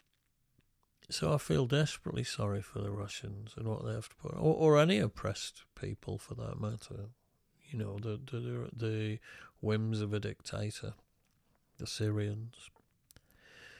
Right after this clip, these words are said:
uh, what's going on in Myanmar and all of that. Um,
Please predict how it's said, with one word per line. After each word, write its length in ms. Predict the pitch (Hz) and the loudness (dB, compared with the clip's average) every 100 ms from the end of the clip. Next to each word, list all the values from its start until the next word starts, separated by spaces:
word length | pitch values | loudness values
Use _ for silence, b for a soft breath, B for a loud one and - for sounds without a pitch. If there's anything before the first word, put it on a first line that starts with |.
| B B B B _ | B B B B _
uh, 220 | 104 101 | -2 0
what's 220 | 101 - - | 0 -2 -2
going 260 | 117 110 | 0 2
on 80 | 110 | 2
in 100 | 107 | 2
Myanmar 520 | 107 107 110 101 101 | 4 4 4 4 4
and 80 | 107 | 2
all 180 | 104 107 | 2 2
of 80 | 110 | 2
that. 160 | 120 - B B B B - | 0 -2 B B B B 6
Um, 540 | 160 175 170 170 180 | 10 12 10 6 -2